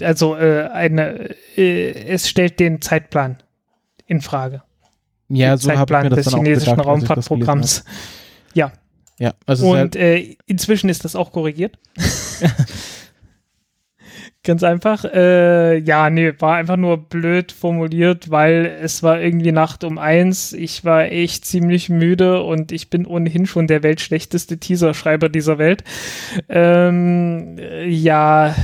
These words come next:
Speaker 1: äh, ich weiß nicht. Wenn ich einen Artikel geschrieben habe, dann,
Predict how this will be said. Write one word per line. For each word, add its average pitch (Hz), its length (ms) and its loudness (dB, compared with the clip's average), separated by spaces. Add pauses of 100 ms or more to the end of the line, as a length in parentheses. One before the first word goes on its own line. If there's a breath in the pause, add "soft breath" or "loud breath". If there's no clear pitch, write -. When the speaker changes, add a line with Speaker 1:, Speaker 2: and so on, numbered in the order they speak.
(120 loud breath)
Speaker 1:
äh, 156 640 0
ich 160 160 -8
weiß 160 220 4
nicht. 151 260 -2
Wenn 160 140 2
ich 160 160 0
einen 165 100 0
Artikel 180 440 0
geschrieben 175 480 0
habe, 160 260 2
dann, 156 440 -2